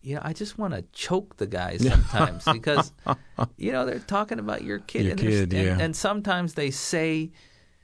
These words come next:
Speaker 1: things, and, you know, I try to check myself. "Oh, that's not what they really, that's not how they meant it."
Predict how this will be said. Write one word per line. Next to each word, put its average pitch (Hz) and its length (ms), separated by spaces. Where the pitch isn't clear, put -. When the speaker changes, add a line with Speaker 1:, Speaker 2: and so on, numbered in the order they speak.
Speaker 1:
things, 113 640
and, 117 260
you 139 140
know, 131 80
I 127 100
try 170 180
to 139 80
check 147 300
myself. 98 340
"Oh, 110 220
that's 98 240
not 92 220
what 101 180
they 90 140
really, 90 380
that's 127 320
not 117 180
how 104 160
they 90 140
meant 98 260
it." 98 120